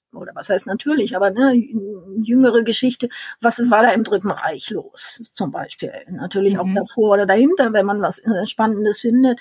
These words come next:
Speaker 1: Ähm, aber, äh, ne, dann guckt man zum Beispiel, ne, wo gab's hier Verfol-, Judenverfolgung oder so. Und, äh, dann fährt man da zum Beispiel hin. Oder ich gucke natürlich auch, was hat es so kulturell zu bieten?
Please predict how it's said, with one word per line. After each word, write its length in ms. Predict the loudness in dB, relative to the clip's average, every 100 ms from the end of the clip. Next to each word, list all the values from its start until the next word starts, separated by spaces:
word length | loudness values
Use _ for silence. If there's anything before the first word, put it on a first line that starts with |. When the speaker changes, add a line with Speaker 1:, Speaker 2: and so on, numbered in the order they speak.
| -8 -20 -20 -20 _ -2
Speaker 1:
Ähm, 420 | 2 4 2 0 0
aber, 480 | 2 4 6 4
äh, 340 | 2 -4 -8 -6
ne, 240 | 0 2 4
dann 320 | 2 2 -2 _ _ -18 -14 -14 -6
guckt 260 | -4 -2 2
man 160 | 2
zum 160 | 4 4
Beispiel, 760 | 4 2 2 4 4 2 0
ne, 200 | 0 2 2
wo 140 | 2
gab's 280 | 2 2 2
hier 400 | 2 2 2 0
Verfol-, 520 | -4 -6 -2 -2 0
Judenverfolgung 1080 | -2 -2 -6 -4 -6 -6 -8 -8 -10 -10 -10
oder 260 | -8 -8 -8
so. 160 | -10 -16
Und, 560 | -12 -10 -6 -8 -8 -16 -20 -20 -20 -20 _
äh, 180 | -6 -2
dann 340 | 0 0 -2
fährt 280 | 2 2 4
man 140 | 2
da 240 | 4 2 2
zum 180 | -2 -4
Beispiel 420 | -8 -10 -10 -8
hin. 380 | -6 -8 -12 -14 -6
Oder 260 | 0 2 2
ich 140 | -2
gucke 220 | -2 -2 2
natürlich 440 | 2 2 0 0
auch, 240 | 0 0 0
was 300 | -2 -4 -6
hat 240 | -2 0 0
es 140 | 0
so 140 | 0 -2
kulturell 560 | -2 -2 2 2 2
zu 200 | 0 -2
bieten? 520 | -2 -6 -8 -10 -10